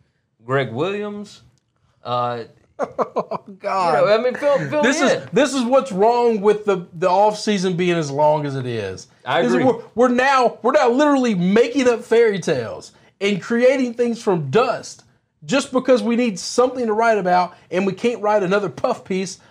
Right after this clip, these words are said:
Speaker 2: about how this team looks great. And they don't look like they have any flaws. They are, from top to bottom, on the roster, the most talented team in the N F L. If they're not the most,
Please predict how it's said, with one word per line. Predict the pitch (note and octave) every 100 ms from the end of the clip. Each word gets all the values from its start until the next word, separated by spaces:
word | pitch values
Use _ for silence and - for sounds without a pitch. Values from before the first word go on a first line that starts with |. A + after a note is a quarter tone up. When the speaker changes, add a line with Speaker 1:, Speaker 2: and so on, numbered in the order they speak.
| -
Speaker 2:
about | E3+ G3
how | G#3+
this | G#3+ G#3+
team | A#3+ A3+
looks | A3 A3+
great. | E3 E3+ C4 A#3 - _ _ _ _ _
And | E3
they | A#3
don't | C#4 B3+
look | C4 D#4+
like | A#3+ F#3+
they | F3
have | E3 D#3+
any | D#3+
flaws. | D3 E3 C#3 B2
They | D3 C4+
are, | A#3+ B3 A#3+ G#3+
from | G#3+ G3 F3+
top | - A#3 - -
to | B3
bottom, | G3 A3+ F#3 D#3+ F3 - _ _
on | - G3 C4+
the | D4
roster, | C4+ C#4+ C#4 A#3 - D3+ C#3+ E3 _ _ D3+
the | F#3
most | D4 C#4+ C#4
talented | C#4 C4+ C4 C4
team | C4 C4
in | C4
the | C4
N | C4
F | B3+ A#3
L. | B3+ F#3+ G2+ _ _
If | D3+
they're | F3
not | A#3+ - B3+
the | F4 F4
most, | G#3+ F#3+ F#3+